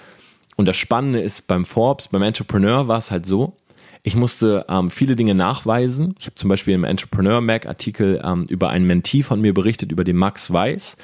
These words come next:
Und der Max hat hunderttausend Euro Umsatz in einem Monat gemacht.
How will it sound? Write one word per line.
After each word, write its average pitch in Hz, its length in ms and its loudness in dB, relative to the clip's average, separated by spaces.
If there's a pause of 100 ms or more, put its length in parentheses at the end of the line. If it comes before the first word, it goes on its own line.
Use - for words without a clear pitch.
(340)
Und 92 80 -2
der 92 80 4
Max 101 260 0
hat 107 200 -4
hunderttausend 107 580 2
Euro 92 220 2
Umsatz 98 380 2
in 95 60 -2
einem 90 220 2
Monat 87 320 2
gemacht. - 420 -14